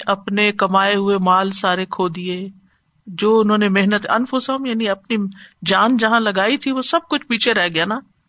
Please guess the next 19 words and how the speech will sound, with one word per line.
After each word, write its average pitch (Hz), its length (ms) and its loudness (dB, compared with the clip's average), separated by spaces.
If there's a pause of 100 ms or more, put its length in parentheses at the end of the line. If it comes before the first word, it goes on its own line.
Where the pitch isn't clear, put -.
(140)
ساتھ 220 280 0
تو 254 80 -2
کچھ 254 200 -4
نہیں 277 200 -4
گیا، 185 120 -2 (480)
کوئی 254 120 2
چیز 277 220 0
کام 220 260 2
بھی 262 100 -2
نہ 269 80 0
آئی، 214 220 0 (1120)
نہ 202 100 2
مال، 196 420 2
نہ 208 40 2
اولاد، 190 520 2
نہ 190 60 -2
کچھ۔ 202 360 -6 (560)
اور 247 160 4
پھر 320 300 2